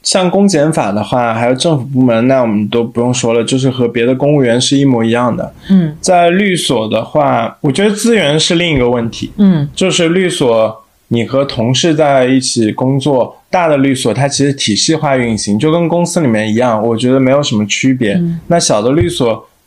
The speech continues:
Speaker 1: 合伙人制，就几个人是一个团队，那只是出去宣传的时候说自己是一个律所，
Speaker 2: 嗯。
Speaker 1: 那这个里面就会有很多政治。那我想其实各行各业都类似吧，都会有一些政治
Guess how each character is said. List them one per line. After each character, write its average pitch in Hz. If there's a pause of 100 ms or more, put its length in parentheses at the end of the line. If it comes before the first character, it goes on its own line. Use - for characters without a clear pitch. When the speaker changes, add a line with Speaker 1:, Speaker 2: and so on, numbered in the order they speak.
(140)
Speaker 1:
合 147
伙 160
人 113
制， 127
就 139
几 127
个 135
人 131
是 131
一 127
个 127
团 107
队， 123 (360)
那 127 (460)
只 110
是 147
出 175
去 160
宣 185
传 127
的 113
时 107
候 107
说 117
自 117
己 98
是 107
一 104
个 113
律 117
所， 98
Speaker 2:
嗯。 170 (160)
Speaker 1:
那 117 (120)
这 -
个 156
里 120
面 107
就 113
会 120
有 107
很 107
多 110
政 127
治。 101 (500)
那 110
我 117
想 113
其 135
实 156 (280)
各 196
行 160
各 156
业 156
都 143
类 147
似 127
吧， 107
都 135
会 147
有 104
一 104
些 113
政 113
治 107